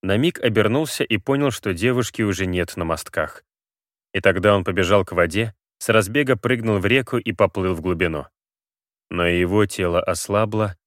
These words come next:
с каждым грибком уменьшая надежду на спасение. Когда не осталось сил, Сайру сосредоточился,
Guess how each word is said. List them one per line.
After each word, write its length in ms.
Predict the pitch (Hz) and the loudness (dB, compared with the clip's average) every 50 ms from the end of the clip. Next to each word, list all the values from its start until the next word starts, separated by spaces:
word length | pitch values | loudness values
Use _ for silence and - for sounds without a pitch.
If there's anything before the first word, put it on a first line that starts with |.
| _ _ _ _ | _ _ _ _
с 120 | - - - | -12 -6 -2
каждым 380 | - 143 139 131 120 139 123 | 0 0 0 0 0 -2 0
грибком 500 | 107 107 113 101 - - - 135 131 131 - | 0 0 0 -2 -2 -2 -2 0 0 0 -2
уменьшая 520 | - 104 98 95 87 - - 120 117 113 | -2 -2 -2 -2 -2 -2 2 2 2 4
надежду 500 | 104 98 90 82 87 87 87 82 80 85 | 2 2 0 0 0 0 0 0 -2 -4
на 100 | 82 82 | -6 -6
спасение. 680 | - - - 87 78 - - 87 78 76 73 69 64 - _ _ _ _ _ _ _ _ _ _ _ _ _ _ _ _ _ _ _ - | -4 -2 -2 -4 -2 -4 -6 -6 -6 -6 -8 -10 -14 -14 _ _ _ _ _ _ _ _ _ _ _ _ _ _ _ _ _ _ _ -4
Когда 320 | - 95 85 90 120 135 | -2 -2 0 0 0 0
не 120 | 139 139 135 | 0 0 0
осталось 520 | 127 - - - - 135 135 127 113 - | -2 -2 -2 -2 0 0 2 2 0 -2
сил, 280 | - - - 135 131 117 | -4 -4 -2 -2 -2 -2
Сайру 420 | - - - 123 123 120 117 113 | -2 0 2 4 4 4 4 2
сосредоточился, 1040 | - - 131 - - 104 95 101 90 - 131 135 - - 127 117 - - 131 113 | 0 -2 -4 -4 -4 -2 0 0 0 0 -2 -2 -2 -2 -2 -2 -2 -2 -2 -4